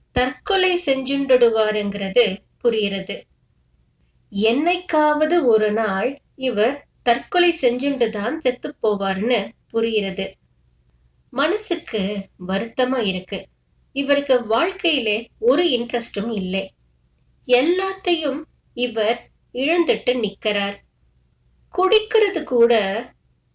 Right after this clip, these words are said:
இன்ட்ரெஸ்டினாலே இல்லை. இந்த வெறுமையையும் சூனியத்தையும் மறக்கிறதுக்கு குடிக்கிறார். ரொம்ப பரிதாபகரமான வாழ்க்கை.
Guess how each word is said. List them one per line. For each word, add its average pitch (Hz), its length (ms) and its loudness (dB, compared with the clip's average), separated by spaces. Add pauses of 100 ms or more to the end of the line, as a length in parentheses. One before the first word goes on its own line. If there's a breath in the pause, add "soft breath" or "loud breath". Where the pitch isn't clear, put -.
(160)
இன்ட்ரெஸ்டினாலே 285 1040 2
இல்லை. 196 460 -2 (440)
இந்த 202 280 0
வெறுமையையும் 269 1000 0 (300)
சூனியத்தையும் 294 840 -2 (180)
மறக்கிறதுக்கு 247 1000 0 (100)
குடிக்கிறார். 202 560 -2 (840)
ரொம்ப 339 540 2
பரிதாபகரமான 254 1080 -2
வாழ்க்கை. 196 500 -6